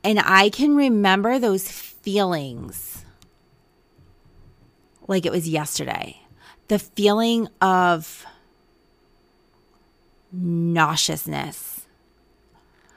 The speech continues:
The feeling of disbelief. The day I officially said I no longer have, our, our Supreme Court lost a piece of credibility with me.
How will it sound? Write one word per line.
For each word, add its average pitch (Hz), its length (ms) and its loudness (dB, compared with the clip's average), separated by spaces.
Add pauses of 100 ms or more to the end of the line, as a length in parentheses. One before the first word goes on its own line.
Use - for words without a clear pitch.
(260)
The 202 100 -4
feeling 220 520 0
of 170 240 -2
disbelief. 160 920 -4 (1900)
The 220 100 6
day 202 460 4
I 208 120 8
officially 214 1000 2
said 165 380 2 (100)
I 180 200 6
no 180 240 2
longer 175 480 2
have, 156 520 -2 (1200)
our, 202 360 8 (120)
our 190 380 6
Supreme 185 540 -4
Court 170 580 0 (1600)
lost 180 640 4
a 170 60 -2
piece - 240 -6
of 156 100 -10
credibility 143 600 -4
with 139 180 -12
me. - 260 -16